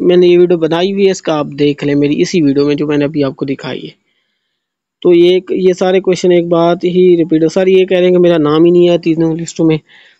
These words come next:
अगर आपका मेरिट देखें पाँच सौ चौंतीस नंबर हैं तो आपका नाम कैसे आएगा, आप प्राइवेट लें, नंबर आपके बहुत कम हैं। सर मेरा फर्स्ट प्रेफरेंस में कॉल्ड नेम नहीं आया लिस्ट में। अगर आपका फर्स्ट प्रेफरेंस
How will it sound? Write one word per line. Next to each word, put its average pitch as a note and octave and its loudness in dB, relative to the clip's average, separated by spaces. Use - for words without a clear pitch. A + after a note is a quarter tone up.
अगर F3 0
आपका F3+ -4
मेरिट F#3 0
देखें E3 0
पाँच F#3+ 0
सौ G#3 0
चौंतीस F#3+ -2
नंबर F3+ 2
हैं E3+ 0
तो - -2
आपका E3+ -2
नाम E3 2
कैसे F3+ -4
आएगा, C#3 -8
आप C#3 -10
प्राइवेट D#3 -2
लें, C#3+ -10
नंबर F3 2
आपके E3 -2
बहुत D#3+ 0
कम C#3 -6
हैं। C3+ -6
सर A3 0
मेरा G#3+ 4
फर्स्ट G#3 -4
प्रेफरेंस G3 0
में F#3+ 2
कॉल्ड F3+ 0
नेम F3 4
नहीं E3 2
आया C3 -6
लिस्ट C3+ -8
में। C#3 -8
अगर F3+ -2
आपका F#3 -4
फर्स्ट G3+ -6
प्रेफरेंस F#3 -2